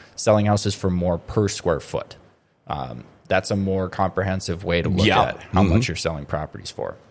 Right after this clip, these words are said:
Speaker 1: And then you wanna look at percentage of listings that didn't sell. So people don't wanna talk about this, but if you're canceling, um, listings or having listings expired, um, even if you're canceling a listing and putting it back on the market and then selling it,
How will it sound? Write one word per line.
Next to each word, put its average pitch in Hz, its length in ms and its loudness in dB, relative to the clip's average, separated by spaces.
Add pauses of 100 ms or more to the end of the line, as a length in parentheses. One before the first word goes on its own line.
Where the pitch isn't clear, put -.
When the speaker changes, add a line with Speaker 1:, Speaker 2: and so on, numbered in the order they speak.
(840)
Speaker 1:
And 120 140 4
then 135 140 6
you 151 60 8
wanna 127 200 6
look 110 220 2
at 98 360 4
percentage 101 380 0
of 95 120 -4
listings 95 340 0
that - 220 0
didn't 90 240 -2
sell. - 380 -6 (480)
So 90 420 2 (120)
people 113 200 4
don't 110 120 6
wanna 95 180 2
talk 110 260 4
about 85 200 -4
this, 78 200 -4
but 87 220 0
if 90 100 -2
you're 107 180 2
canceling, 107 800 2 (300)
um, 78 440 -6 (120)
listings 101 500 2
or 92 60 -6
having 95 300 0
listings 98 320 -4
expired, 95 680 2 (560)
um, 76 380 -8
even 120 200 2
if 127 100 2
you're 90 100 0
canceling 107 480 0
a 101 60 2
listing 95 340 0
and 85 100 -6
putting 98 200 0
it - 120 -10
back 87 280 -2
on 101 100 0
the 98 60 0
market 95 340 2
and 95 80 -4
then 85 120 -4
selling 92 400 0
it, 110 140 2